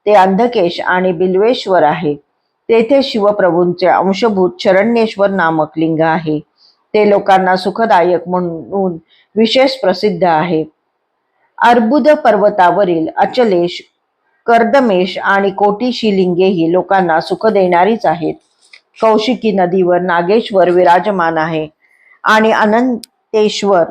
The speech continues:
लोकांचे कल्याण करत आहे. योगेश्वर, वैद्यनाथ, कोटीश्वर,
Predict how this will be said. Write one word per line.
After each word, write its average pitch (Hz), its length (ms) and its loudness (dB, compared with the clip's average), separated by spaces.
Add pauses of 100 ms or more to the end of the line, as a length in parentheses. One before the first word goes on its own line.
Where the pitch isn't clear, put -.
लोकांचे 214 500 0
कल्याण 180 460 0
करत 165 320 -2
आहे. 156 320 -4 (600)
योगेश्वर, 202 800 2
वैद्यनाथ, 180 800 0 (120)
कोटीश्वर, 175 680 -2